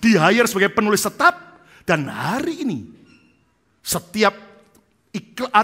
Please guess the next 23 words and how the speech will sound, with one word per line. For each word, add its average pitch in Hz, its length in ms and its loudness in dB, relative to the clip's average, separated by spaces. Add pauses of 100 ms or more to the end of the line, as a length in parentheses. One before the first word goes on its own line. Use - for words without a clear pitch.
tulisan 226 400 -2
yang 190 160 -2
dia 160 240 0
tulis 226 480 -4
dimuat, 190 480 -6 (1200)
diminta 214 640 -2
oleh 233 160 0
berbagai 190 400 0
mass 196 240 -4
media. 190 400 -8 (880)
Dan 143 240 -4
hanya 233 640 -6
di 196 160 -8
rumah 208 400 -10 (240)
dia 156 160 -4
ketik, - 640 -14 (240)
dia 143 160 -6
dapat 156 480 -12
uang 135 320 -14
sekian - 480 -14
banyak. - 400 -20 (880)
Saudara 214 240 -10
sekalian, 113 320 -12